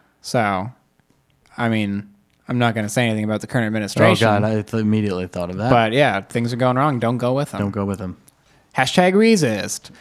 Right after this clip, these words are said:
Speaker 1: Um, <laughs> don't give up on resistance.
Speaker 2: Right.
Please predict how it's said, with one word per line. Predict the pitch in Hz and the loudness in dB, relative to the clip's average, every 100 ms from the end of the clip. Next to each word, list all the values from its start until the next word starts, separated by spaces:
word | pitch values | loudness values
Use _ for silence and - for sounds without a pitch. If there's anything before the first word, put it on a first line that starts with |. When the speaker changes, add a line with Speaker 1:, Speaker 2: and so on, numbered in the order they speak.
| - _ 113 | -20 _ 0
Speaker 1:
Um, | 127 123 117 110 107 110 - - | 4 4 4 2 0 -4 -6 -18
<laughs> | 151 - - | -18 -2 4
don't | 139 | 4
give | 147 165 | 4 4
up | 165 160 | 4 4
on | 165 | 2
resistance. | 165 147 110 - - - - | 2 0 -4 -10 -16 -12 -6
Speaker 2:
Right. | 104 90 | -6 -6